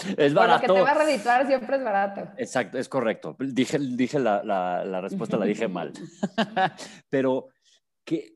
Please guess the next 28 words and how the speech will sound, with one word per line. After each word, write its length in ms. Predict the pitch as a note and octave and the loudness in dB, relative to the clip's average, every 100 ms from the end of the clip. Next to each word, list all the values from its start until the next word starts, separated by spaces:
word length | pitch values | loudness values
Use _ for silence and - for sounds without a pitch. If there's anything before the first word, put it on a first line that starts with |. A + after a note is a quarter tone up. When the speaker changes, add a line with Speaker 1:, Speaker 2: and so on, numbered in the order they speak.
| _ | _
Speaker 1:
la 220 | B2+ G#2+ | -12 -10
neta, 500 | A2 A#2+ - E2+ - _ _ _ | -6 -8 -8 -12 -12 _ _ _
hablando 560 | G2+ G#2 A#2 A#2 G2 - | -10 -8 -6 -4 -6 -8
Emprendedor 580 | G#2+ G2 G2 G2 A2 G#2+ | -10 -8 -6 -4 -4 -4
Real, 400 | G#2 F#2+ F2 - _ _ - | -4 -4 -6 -12 _ _ -6
podcast 420 | A2 - G#2+ - | -6 -4 -10 -6
que 80 | G#2 | -6
dice 220 | G2 G#2 | -6 -6
las 180 | F#2 E2 | -8 -8
netas, 500 | F#2+ - - - _ _ _ _ - _ _ _ _ | -12 -14 -18 -20 _ _ _ _ -20 _ _ _ _
¿cómo 320 | - C#3+ D3 | -8 -4 -2
ves 560 | C3 B2+ C3+ C3 - _ _ _ _ _ - | 0 0 0 -4 -14 _ _ _ _ _ -14
a 120 | G#2+ | -8
México 800 | G#2 B2 A#2+ B2+ - C3 F3+ - _ _ _ _ | -4 -4 -4 -10 -4 -4 -4 -10 _ _ _ _
con 440 | - G#2+ G2+ G#2 G2+ | -8 -6 -4 -6 -4
la, 160 | G2+ - | -4 -4
el 160 | G#2 F2 | -8 -6
problema 520 | A2+ G#2+ C3 D3+ D3 | -2 0 0 -2 -4
cultural 600 | A#2+ G2+ - G#2+ A2+ A2 | -4 -4 -4 0 0 -2
que 100 | A#2+ | -8
siempre 280 | A#2 A2 A#2+ | -6 -6 -6
hemos 240 | A2+ - | -6 -8
tenido 560 | F2+ F2+ F#2 A#2 - _ _ _ - | -8 -6 -6 -6 -8 _ _ _ -12
ante 400 | F#2+ F3+ F#3 G#2 | -10 -8 -8 -6
un 200 | G#2+ A#2+ | -2 -2
escenario 480 | A2+ G2+ F#2+ G#2 G#2 | -4 -6 -6 -4 -4
como 240 | F#2+ F#2 | -6 -8
este? 340 | F2+ - - | -10 -14 -20